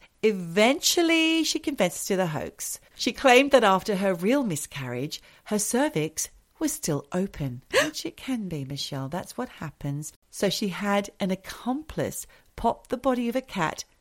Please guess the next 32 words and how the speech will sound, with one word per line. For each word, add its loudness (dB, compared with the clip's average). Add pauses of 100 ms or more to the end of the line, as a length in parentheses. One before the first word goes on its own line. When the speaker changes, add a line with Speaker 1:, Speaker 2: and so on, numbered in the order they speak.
(280)
Speaker 1:
with -2
its -6
claws -2 (420)
into -4
her 0
womb. 0
Speaker 2:
Just -8
pop 10
that 12
in 6
there. 8
Just -2
Speaker 1:
And 4
I'd 6
say 10
Speaker 2:
pop 6
it 6
in. 6
Speaker 1:
around 10
about 12
now, 10
anyone 10
with 6
a 4
cat 6
or 10
a 10
womb 10
will 2
be 0
switching 2
off. 0